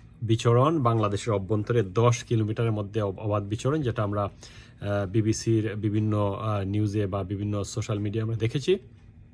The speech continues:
কথা হচ্ছে যে গত শনিবার, গতকালকে যে তিনটি রাজনৈতিক দল, আহ, বিএনপি, জামাত এবং এনসিপি,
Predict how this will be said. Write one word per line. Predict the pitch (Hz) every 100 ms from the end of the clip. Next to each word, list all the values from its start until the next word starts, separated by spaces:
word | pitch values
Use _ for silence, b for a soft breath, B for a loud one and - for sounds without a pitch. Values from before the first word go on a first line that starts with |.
| - - - B B B -
কথা | 135 175
হচ্ছে | 185 175 165
যে | 151 139 131 B B B -
গত | 143
শনিবার, | 143 165 165 104
গতকালকে | 127 147 143 113 95
যে | 87 101
তিনটি | - 120 120 143
রাজনৈতিক | 131 123 120 101
দল, | 113 104 104
আহ, | 110
বিএনপি, | 101 107 113 113 160
জামাত | 160 135 135 123
এবং | 113 107
এনসিপি, | 90 104 87